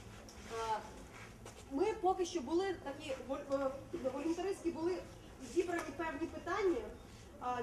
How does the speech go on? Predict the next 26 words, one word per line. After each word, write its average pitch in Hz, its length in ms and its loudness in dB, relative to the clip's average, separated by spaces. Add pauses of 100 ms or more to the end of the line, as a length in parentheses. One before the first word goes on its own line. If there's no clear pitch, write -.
їх - 120 -6
там 277 140 2
порядка 330 540 0 (840)
шести-семи, 330 680 2
я 320 240 2
їх 262 100 -2
зараз 302 320 -2
зачитаю. 330 560 -2 (680)
А, 254 220 2
можна 359 320 4
буде 330 220 0
також, 339 360 0
якщо 330 300 0
у - 20 2
вас 302 140 0 (100)
є 294 280 0
свої 311 240 -2
питання, 277 440 -2
якщо 247 280 -2
ми 269 100 0
хочемо 269 360 2
обговорити, 277 760 -2
додати, 277 460 2 (400)
а, 254 180 4 (360)
ще 330 80 8
якісь 277 420 0